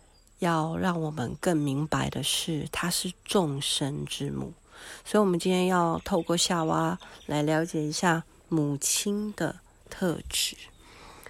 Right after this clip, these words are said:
其实母亲本来就跟生命是密不可分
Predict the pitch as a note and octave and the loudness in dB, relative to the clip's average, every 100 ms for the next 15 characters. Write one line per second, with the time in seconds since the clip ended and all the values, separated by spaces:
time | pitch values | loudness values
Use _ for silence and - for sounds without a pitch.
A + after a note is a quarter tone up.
0 | - - G3 G#3+ G3+ E3 D3+ - G3 F#3+ | -12 -2 0 2 2 2 2 2 4 2
1 | F#3+ F#3+ D#3 D3 C#3+ E3+ E3+ E3 E3+ - | 0 -4 -4 -2 -2 -4 -4 -2 -2 0
2 | D#3+ D#3+ F3 E3 D3+ - - - - - | 0 0 0 -2 -6 -14 -20 -20 -20 -20
3 | - - - F3 E3 E3 D#3 D3+ - C#3+ | -18 -6 -2 2 4 2 2 -4 -6 -10
4 | - - | -8 -8